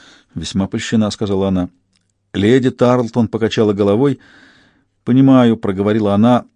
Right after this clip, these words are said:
со странной улыбкой, опасно балансирующей на грани вульгарности. «Сёстры могут любить друг друга, но иногда в госпитале есть место только для одной». «Не в этом дело, леди Тарлтон», попыталась возразить Салли.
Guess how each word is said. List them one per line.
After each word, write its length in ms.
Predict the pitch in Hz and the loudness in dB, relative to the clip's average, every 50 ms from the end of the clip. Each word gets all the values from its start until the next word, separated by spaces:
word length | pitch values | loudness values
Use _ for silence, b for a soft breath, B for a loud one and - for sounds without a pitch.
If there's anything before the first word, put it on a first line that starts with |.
| _ _ | _ _
со 200 | - - - 107 | -8 -4 -4 -4
странной 420 | 101 - - 113 110 104 104 101 101 | -4 -2 -2 0 2 2 2 2 2
улыбкой, 480 | 98 101 117 143 156 - - 139 127 | 0 0 -2 -4 -4 -4 -2 -2 -2
опасно 580 | 117 - 107 110 - - 123 117 113 - 123 113 | 0 -2 -4 -4 -2 -2 -2 -2 -2 -2 -2 0
балансирующей 720 | 98 107 107 110 107 - - 120 107 101 98 92 - - | 0 2 2 2 0 0 0 0 0 0 -2 -4 -4 -4
на 120 | 101 104 107 | -2 -2 -2
грани 260 | 101 107 107 95 95 | -2 0 0 0 0
вульгарности. 680 | 95 107 113 107 104 98 87 87 90 87 - - 92 b b b b b b b b b b b b _ _ _ _ _ _ | 0 -2 -2 0 0 -2 0 -2 -4 -6 -6 -10 -14 b b b b b b b b b b b b _ _ _ _ _ _
«Сёстры 640 | - - - - 127 143 151 139 - - 131 131 | -10 -6 -2 0 2 2 2 2 0 0 2 4
могут 340 | 131 135 131 120 117 117 117 | 4 4 4 4 2 0 0
любить 320 | 120 123 117 135 165 170 | -2 -2 0 -2 -4 -4
друг 200 | 156 170 170 151 | -4 -4 -4 -4
друга, 400 | 151 165 170 160 147 160 160 147 135 _ _ _ _ _ _ _ _ _ _ _ _ _ _ _ _ _ _ _ | -2 0 0 0 0 -2 -4 -4 -6 _ _ _ _ _ _ _ _ _ _ _ _ _ _ _ _ _ _ _
но 200 | - 98 104 110 113 | -6 -2 2 4 4
иногда 340 | 117 120 120 113 135 139 127 | 4 4 4 2 2 2 0
в 80 | 104 | 0
госпитале 640 | 95 113 139 170 180 - - - 160 - 160 143 147 | 0 0 0 0 0 -2 -4 -6 -4 -2 -2 -2 -2
есть 260 | 131 135 143 139 - | -2 -2 -4 -4 -2
место 300 | 139 135 139 135 - 143 | -2 -2 -2 -2 -4 -6
только 280 | 120 123 120 117 - 127 | -4 -4 -6 -4 -6 -4
для 160 | 117 120 120 | -2 -2 0
одной». 360 | 110 90 90 82 76 73 - _ _ _ _ _ _ _ _ _ _ _ _ _ B B B B B B B B - | 0 0 -2 -4 -6 -8 -12 _ _ _ _ _ _ _ _ _ _ _ _ _ B B B B B B B B -10
«Не 320 | - 113 110 120 123 123 | -8 -6 -4 0 0 2
в 60 | 135 | 2
этом 220 | 151 - - 123 120 | 0 0 2 0 0
дело, 280 | 117 131 131 110 87 | 2 0 0 0 0
леди 260 | 82 92 117 110 90 82 | 0 -2 -2 -2 -4 -4
Тарлтон», 480 | - 95 82 78 73 - - 76 71 | -6 -6 -6 -6 -8 -10 -12 -14 -12
попыталась 500 | - 101 - - - 107 95 90 85 - | -12 -10 -8 -6 -4 -4 -4 -4 -4 -6
возразить 420 | 87 92 87 95 92 80 80 78 - | -6 -6 -4 -4 -6 -6 -8 -10 -6
Салли. 380 | - 127 127 120 110 98 b | -4 -2 0 0 0 -2 b